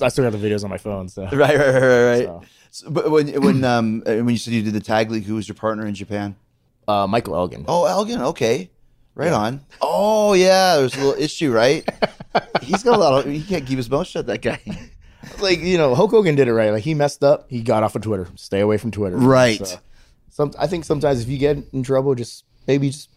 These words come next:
Speaker 1: don't tweet or Facebook or
Speaker 2: Did he,
Speaker 1: anything.
Speaker 2: 'cause did he tweet or, or he text somebody or tweet somebody that my partner's not any good or something along those
Speaker 1: Yeah.
Speaker 2: lines?
Speaker 1: Yeah. So
Speaker 2: Did
Speaker 1: I was like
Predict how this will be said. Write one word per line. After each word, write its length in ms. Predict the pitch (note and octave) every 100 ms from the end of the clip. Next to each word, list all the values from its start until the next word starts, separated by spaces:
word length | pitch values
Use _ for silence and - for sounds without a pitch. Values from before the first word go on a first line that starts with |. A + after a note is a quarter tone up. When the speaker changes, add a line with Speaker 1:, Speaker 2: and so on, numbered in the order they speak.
| _ -
Speaker 1:
don't 220 | A#2 B2+ _
tweet 280 | - B2 B2 _ _ _ -
or 160 | A2+
Facebook 520 | G#2 A#2 A#2+ A#2+ A#2
or 40 | G#2
Speaker 2:
Did 40 |
he, 80 | - G2+
Speaker 1:
anything. 200 | D3 D#3
Speaker 2:
'cause 140 | C3+ D3+
did 140 | G#3+
he 120 | A3
tweet 320 | G3 - G3
or, 320 | F#3+ D#3+ C#3+ B2
or 40 |
he 80 | C3+
text 360 | - F3+ - -
somebody 300 | F3+ E3+ D#3+
or 60 |
tweet 320 | A#2 D3+ D#3
somebody 220 | D#3 C#3+ C3+
that 80 | B2+
my 80 |
partner's 420 | A#2+ B2+ C3 C3 B2+
not 120 | B2+
any 120 | B2
good 260 | A2+ A#2+ C3
or 60 | C#3+
something 220 | C#3+ C3+
along 160 | - A2+
those 100 | G#2
Speaker 1:
Yeah. 60 |
Speaker 2:
lines? 340 | G2 D#3 F3 -
Speaker 1:
Yeah. 460 | D3 C#3+ B2+ A#2
So 140 | A2+ D3+
Speaker 2:
Did 60 |
Speaker 1:
I 40 | C#3
was 100 | C#3
like 200 | C3+